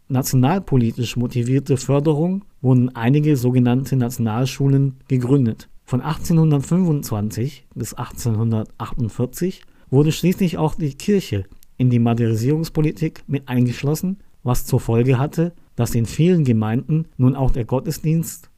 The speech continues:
hauptsächlich in Ungarisch erfolgte. Einer der Hauptbefürworter war der damalige Bischof Ham János, der seit der achtzehnhundertvier in Satmar gegründeten Diözese vorstand. In seiner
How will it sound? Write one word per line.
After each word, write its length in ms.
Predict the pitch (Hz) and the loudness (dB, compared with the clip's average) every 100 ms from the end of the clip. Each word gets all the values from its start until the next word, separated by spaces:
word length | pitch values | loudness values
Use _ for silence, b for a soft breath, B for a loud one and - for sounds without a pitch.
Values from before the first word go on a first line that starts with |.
| _ | _
hauptsächlich 640 | - 131 - 143 139 160 - | -4 -4 -2 -2 0 -2 -2
in 80 | 120 | -2
Ungarisch 680 | 135 139 131 135 139 - - | 0 2 2 0 -2 -8 -4
erfolgte. 560 | 135 - 120 - 107 - - - | -2 0 -2 -2 -10 -10 -14 -4
Einer 480 | 135 170 175 175 - _ - | 2 4 2 0 -6 _ -2
der 180 | 123 135 | 0 0
Hauptbefürworter 1080 | - 156 - 127 - 123 107 107 110 131 156 - - | 0 0 0 -4 0 0 2 0 -2 -2 -4 -6 -6
war 140 | 117 113 | 0 2
der 120 | 120 | 2
damalige 720 | 120 135 147 139 127 131 123 - | 2 4 4 4 4 4 2 0
Bischof 480 | - 151 165 160 - - | -4 0 0 -2 -4 -12
Ham 360 | - 131 123 120 | -4 0 0 -2
János, 640 | 123 104 107 131 160 - - _ 131 | -2 -2 0 0 0 -4 -14 _ 2
der 140 | 123 | 4
seit 480 | 113 127 143 - - - | 4 2 0 -4 -18 -4
der 380 | 131 120 120 - | 2 2 2 -2
achtzehnhundertvier 1000 | 151 - - 135 139 127 123 - 202 226 | -8 -4 2 4 4 4 0 -4 -4 -2
in 140 | 151 131 | -2 0
Satmar 600 | 139 - 160 139 139 139 | 0 -2 0 0 0 -4
gegründeten 880 | - 131 117 131 170 170 160 147 139 131 135 | -4 -2 2 2 2 0 0 0 0 -4 0
Diözese 720 | 131 135 - 139 147 156 156 | 0 0 -2 0 2 0 -2
vorstand. 600 | - 165 147 - 107 104 - - _ | -2 -4 -4 -4 -6 -6 -12 -20 _
In 140 | 147 151 | 2 4
seiner 440 | 160 160 156 156 | 6 6 4 2